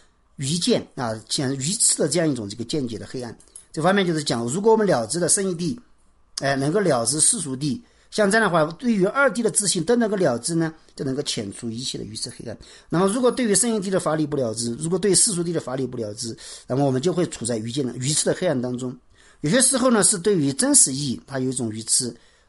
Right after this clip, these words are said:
啊，如果对真实义愚呢，他就不知道圣义的法理是怎么样的。然后如果对于，啊，世俗的愚痴呢，他也会对业果方面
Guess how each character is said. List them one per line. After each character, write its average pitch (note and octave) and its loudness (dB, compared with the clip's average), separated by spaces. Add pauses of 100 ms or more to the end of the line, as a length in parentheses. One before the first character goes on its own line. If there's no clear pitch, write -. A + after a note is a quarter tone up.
啊， G#2+ -4
如 C3 -4
果 G3+ 0
对 F3+ 2
真 A#3+ 0
实 F3 2
义 D#3+ -4
愚 A2+ -6
呢， B2 0
他 C3 -8
就 B2+ -6
不 F3 -8
知 F#3 -4
道 F3+ 2
圣 E3 -2
义 C#3 -2
的 F#2 -8
法 F#2 -14
理 G#2+ -8
是 G#2 -10
怎 G#2 -10
么 F2+ -8
样 G#2 -10
的。 - -18 (400)
然 D#3 2
后 B3+ 4
如 B3+ 0
果 C4+ 6
对 B3 2
于， F3+ 2
啊， D3 0
世 - 6
俗 A#3+ -2
的 G3 -2
愚 D3 -2
痴 E3 0
呢， D#3 0
他 F#3+ -6
也 C#3+ 0
会 F3 -4
对 F3+ -4
业 F#4 4
果 C#3+ -4
方 C#3 -2
面 C3+ -2